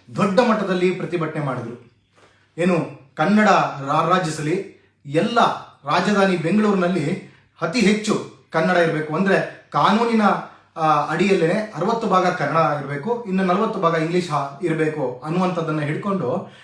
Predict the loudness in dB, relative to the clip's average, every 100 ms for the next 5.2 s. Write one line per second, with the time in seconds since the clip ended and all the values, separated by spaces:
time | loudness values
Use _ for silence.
0 | -6 -2 0 0 0 0 0 0 -2 -2
1 | -2 0 2 0 -4 -8 -20 _ _ -8
2 | -4 -2 -2 -2 -6 -8 -10 -14 -20 _
3 | _ -2 0 2 4 4 4 0 0 0
4 | 0 -6 -20 _ -4 2 4 2 0 -2
5 | -4